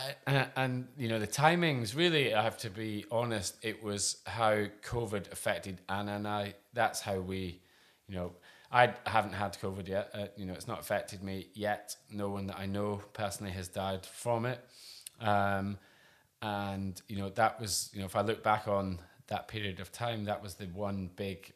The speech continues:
thing that covid had impacted, direct, had a direct impact on our life, because the shoots changed from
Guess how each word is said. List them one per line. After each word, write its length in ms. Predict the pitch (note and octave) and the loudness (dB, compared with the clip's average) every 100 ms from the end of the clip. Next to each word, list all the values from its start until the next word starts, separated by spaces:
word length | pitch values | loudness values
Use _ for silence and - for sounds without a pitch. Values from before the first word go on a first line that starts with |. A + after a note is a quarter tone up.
| _ | _
thing 420 | - G#2 G2 F#2 | -10 -6 -4 -4
that 260 | F2+ - - | -8 -10 -12
covid 300 | G#2+ F#2 F#2 | -8 -8 -8
had 140 | E2 | -6
impacted, 540 | F#2 G2 G2 - F2 - | -4 -4 -4 -8 -12 4
direct, 440 | G#2 G#2 G2 - | 6 6 2 -2
had 140 | G2+ | -6
a 60 | F#2 | -6
direct 420 | - F#2+ F#2+ - | -2 -2 -2 -4
impact 360 | G2 F#2+ F#2+ - | -8 -8 -8 -8
on 180 | F#2+ F2+ | -8 -6
our 140 | F2+ | -6
life, 300 | F2+ G2+ F#2+ | -4 -4 -6
because 400 | - - F#2 F2 - - - - - - _ | -12 -8 -8 -8 -12 -20 -20 -20 -20 -20 _
the 60 | G#2 | -2
shoots 380 | - B2+ E2 | 2 2 0
changed 520 | - C#3 A#2+ A2 G2 - | 0 4 6 6 0 -4
from 640 | - G#2 G2+ F#2+ F#2 D#2+ | 0 4 6 4 2 -2